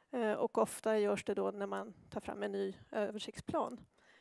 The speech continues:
Eh, länen gör ju då på olika sätt och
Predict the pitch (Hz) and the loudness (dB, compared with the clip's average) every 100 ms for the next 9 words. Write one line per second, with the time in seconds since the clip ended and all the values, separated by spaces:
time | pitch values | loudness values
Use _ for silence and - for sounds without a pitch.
0 | - _ _ _ _ _ _ - 247 233 | -20 _ _ _ _ _ _ -6 0 2
1 | 233 233 269 294 285 254 240 226 196 - | 2 4 4 6 8 12 12 10 6 6
2 | 220 208 202 196 - 370 - - - - | 2 2 0 0 2 0 -2 -16 -16 -16
3 | - - 233 214 214 | -12 0 4 4 4